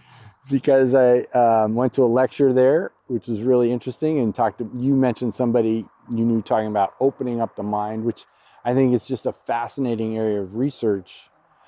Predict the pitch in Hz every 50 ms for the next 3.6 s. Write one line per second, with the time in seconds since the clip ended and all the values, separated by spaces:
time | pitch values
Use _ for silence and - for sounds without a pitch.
0 | _ _ _ _ _ _ _ _ _ _ - 107 107 98 101 127 135 151 160 147
1 | 127 117 110 101 - - 123 113 104 113 101 113 107 104 104 101 - - 117 104
2 | - - - 151 151 151 147 139 - - - 127 117 120 113 117 120 123 120 117
3 | 107 101 110 107 107 98 101 107 120 123 123 -